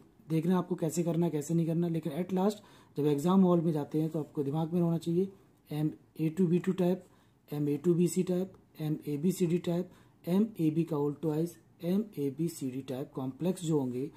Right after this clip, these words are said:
वही हमारे जीआई शो करेंगे। जहाँ पर भी आपको in case of bidentate की बात करें, symmetrical यदि मिल जाता है तो वो जीआई शो नहीं करेगा। तो इस तरह से हमारा एक part हमारा ख़त्म हुआ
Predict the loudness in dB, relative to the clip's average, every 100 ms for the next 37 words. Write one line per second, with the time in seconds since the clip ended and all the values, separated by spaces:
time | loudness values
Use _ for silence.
0 | -20 -16 0 2 4 2 -2 -2 0 -2
1 | -4 -4 -6 -4 -2 2 4 8 6 4
2 | -2 -2 -2 -4 -20 _ _ -6 -4 2
3 | 4 6 4 2 2 4 4 4 2 0
4 | -2 -2 -2 -4 -4 2 2 2 2 6
5 | 8 8 8 6 4 0 -2 -8 -4 0
6 | 0 0 -4 -4 -4 -6 -8 _ _ _
7 | -6 -6 -4 -6 -8 -10 -16 _ _ -2
8 | -2 2 2 4 2 2 0 -2 -4 -6
9 | -6 -4 -2 -4 -6 -8 -2 0 2 0